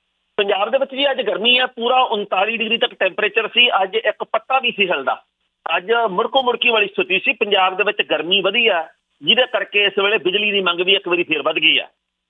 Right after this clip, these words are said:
ਤੇ ਮੌਸਮ ਵਿਭਾਗ ਨੇ ਗੱਲ ਕਹੀ ਆ, ਆਉਂਦੇ ਬਹੱਤਰ ਘੰਟਿਆਂ ਦੇ ਵਿੱਚ ਮੀਂਹ ਕਣੀ ਦੀ ਭੋਰਾ ਸੰਭਾਵਨਾ ਨਹੀਂ ਹੈ ਜੀ।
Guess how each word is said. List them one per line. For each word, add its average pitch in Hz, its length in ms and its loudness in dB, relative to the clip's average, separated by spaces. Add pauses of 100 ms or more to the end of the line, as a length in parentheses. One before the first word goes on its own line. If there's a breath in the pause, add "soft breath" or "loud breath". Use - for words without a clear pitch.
ਤੇ 180 80 0
ਮੌਸਮ 170 360 -2
ਵਿਭਾਗ 233 300 0
ਨੇ 214 160 0
ਗੱਲ 190 180 -2
ਕਹੀ 220 240 -2
ਆ, 180 120 2 (440)
ਆਉਂਦੇ 190 200 0
ਬਹੱਤਰ 185 480 -2
ਘੰਟਿਆਂ 190 240 0
ਦੇ 202 80 -2
ਵਿੱਚ 208 160 -2
ਮੀਂਹ 226 220 2
ਕਣੀ 214 180 2
ਦੀ 214 100 0
ਭੋਰਾ 185 260 2
ਸੰਭਾਵਨਾ 175 360 0
ਨਹੀਂ 151 220 0
ਹੈ 101 40 -10
ਜੀ। 85 100 -20